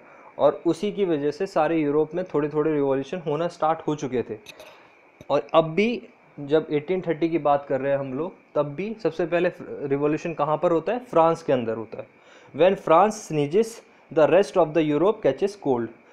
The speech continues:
अगर फ्रांस छींकता है तो सारे यूरोप पर, मतलब पूरे यूरोप को cold हो जाता है।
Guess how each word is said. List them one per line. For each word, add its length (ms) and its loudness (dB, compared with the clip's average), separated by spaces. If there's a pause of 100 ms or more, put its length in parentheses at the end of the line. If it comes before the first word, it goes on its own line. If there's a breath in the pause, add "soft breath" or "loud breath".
(220 soft breath)
अगर 260 4
फ्रांस 500 0
छींकता 400 0
है 200 -2 (140)
तो 80 -2
सारे 380 4
यूरोप 440 4
पर, 100 2 (520 soft breath)
मतलब 300 -4
पूरे 200 2
यूरोप 440 4 (560)
को 140 0 (220)
cold 300 6
हो 100 4
जाता 280 0
है। 140 -10